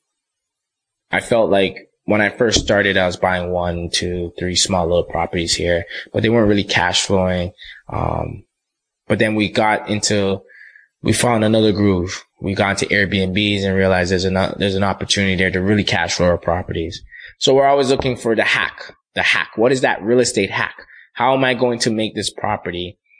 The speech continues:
really create wealth for me versus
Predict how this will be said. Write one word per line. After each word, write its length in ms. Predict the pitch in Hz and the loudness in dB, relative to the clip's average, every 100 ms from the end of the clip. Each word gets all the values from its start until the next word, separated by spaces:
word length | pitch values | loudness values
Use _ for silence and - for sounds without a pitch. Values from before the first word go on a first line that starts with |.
| - | -8
really 280 | 104 123 120 | 0 2 2
create 340 | - 107 95 | 0 0 0
wealth 280 | 85 107 - | 0 0 -2
for 80 | 90 | -6
me 260 | 87 87 - _ - | -8 -10 -14 _ -4
versus 720 | 120 120 - 110 104 98 - | 0 2 2 2 2 0 -6